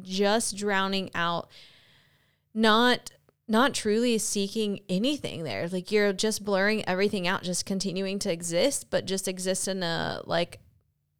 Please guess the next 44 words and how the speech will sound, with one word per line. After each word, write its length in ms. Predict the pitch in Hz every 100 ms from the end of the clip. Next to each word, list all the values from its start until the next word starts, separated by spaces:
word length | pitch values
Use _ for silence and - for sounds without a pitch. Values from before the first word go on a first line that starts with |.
| _ _
a 180 | 196 185
different, 640 | 175 170 165 - 185 170
like, 240 | 170 165 185
lifestyle, 600 | 175 160 165 - 113 110
but 240 | 180 - -
you're 280 | 190 202 185
still 460 | - - 202 233
not 220 | 233 180
fulfilling 260 | 190 185 175
the 80 | 165
purpose. 340 | 175 190 160
That's 160 | - -
why 60 |
you 100 | 175
still 200 | 190 185
wake 160 | 180 175
up 120 | 185 -
empty. 440 | 180 - 190 208 _ _ _ -
It's 160 | 185
why 160 | 202 196
you're 180 | 185 180
still, 280 | - 196 185
like, 180 | 180
in 140 | 175 175
that 240 | 165 - - _ _ _
resentment 760 | 185 185 175 185 - 185 165 - -
and 200 | 185 180
that 140 | 165
just, 260 | - 175 -
like, 180 | 156 -
lost 580 | 180 180 190 - -
and, 140 | 185 180
like, 240 | 165 160 -
uh, 220 | 175 170 - -
I 100 | 175
just, 260 | 170 165 - _ _ _ _
you 100 | 160
know, 100 | - 180
not 360 | 196 196 -
fulfilling. 520 | 214 208 185 226 - 160
Like, 140 | 165 _ _
none 400 | 185 196 196 190
of 180 | 233 214
that 360 | 185 190 196